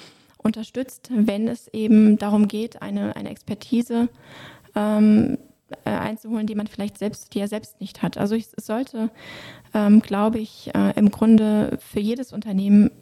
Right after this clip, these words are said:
auf der Tagesordnung stehen. Und ich muss auch sagen, im Saarland, ähm, beobachten wir, dass, äh, die Unternehmen und, äh,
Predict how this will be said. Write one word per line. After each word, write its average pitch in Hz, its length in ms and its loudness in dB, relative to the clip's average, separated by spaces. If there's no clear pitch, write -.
auf 202 120 -4
der 208 100 -10
Tagesordnung 208 680 -2
stehen. 196 280 -4
Und 208 160 0
ich - 80 -2
muss 285 160 2
auch 226 80 -12
sagen, 240 420 -6
im 214 120 -2
Saarland, 277 460 -4
ähm, 214 300 -2
beobachten 254 640 4
wir, 233 260 0
dass, - 540 -12
äh, 208 500 2
die - 100 -4
Unternehmen 208 800 4
und, 196 300 4
äh, 190 320 0